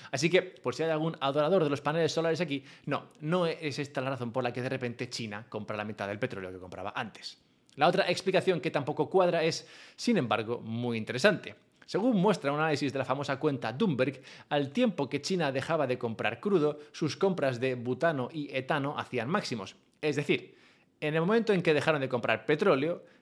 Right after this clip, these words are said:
China llamó a Estados Unidos, sí, a Estados Unidos,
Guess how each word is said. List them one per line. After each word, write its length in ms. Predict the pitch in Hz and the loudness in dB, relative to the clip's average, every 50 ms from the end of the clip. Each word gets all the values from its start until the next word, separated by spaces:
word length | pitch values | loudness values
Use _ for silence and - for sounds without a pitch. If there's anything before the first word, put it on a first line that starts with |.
| _ - | _ -4
China 260 | - 190 196 202 175 | 0 2 4 4 4
llamó 300 | 135 123 127 147 185 165 | 4 4 4 4 4 2
a 40 | 127 | 2
Estados 340 | - - - 190 170 127 143 | 2 2 4 4 4 4 2
Unidos, 360 | 165 147 117 135 131 - - _ | -2 -2 -2 -4 -6 -10 -14 _
sí, 100 | - 110 - _ _ _ - | -14 -14 -14 _ _ _ -16
a 80 | - | -14
Estados 260 | - - - 156 175 170 | -12 -6 -4 -2 -2 -2
Unidos, 300 | 156 113 101 117 - | -2 -4 -4 -6 -10